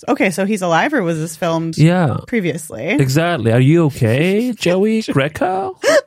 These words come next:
Speaker 1: I guess so. Also, I guess apparently Joey hosted the show for, like, a really long time. But then they had other hosts over the course of the years, and one of them was the grandson of Clark Gable.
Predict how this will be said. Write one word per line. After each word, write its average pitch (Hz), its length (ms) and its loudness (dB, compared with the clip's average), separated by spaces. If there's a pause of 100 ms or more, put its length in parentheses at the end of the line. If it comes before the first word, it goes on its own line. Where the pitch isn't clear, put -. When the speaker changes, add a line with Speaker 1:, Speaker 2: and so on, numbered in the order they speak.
(280)
Speaker 1:
I - 160 -16 (100)
guess 233 260 -4
so. 170 460 -4 (320)
Also, 277 220 -2
I 480 100 2
guess 226 440 -2 (340)
apparently 277 260 0
Joey 165 420 0
hosted 156 440 -4
the 151 80 -2
show 143 280 -6
for, 151 200 -10
like, 143 160 -8
a 143 40 -10
really 143 220 -4
long 143 240 -4
time. 147 520 -10 (340)
But 165 140 -6
then 151 120 -4
they 151 100 -2
had 151 160 -2
other 147 300 -8
hosts 196 600 -8
over 202 320 -8
the 208 160 -10
course 220 340 -6
of 226 100 -8
the 214 60 -10
years, 214 220 -6
and 185 160 -8
one 156 160 -6
of 196 100 -10
them 220 180 -6
was 156 420 -6 (280)
the 170 80 -8
grandson 151 640 -6
of 156 140 -10
Clark 156 340 -10
Gable. 156 560 -8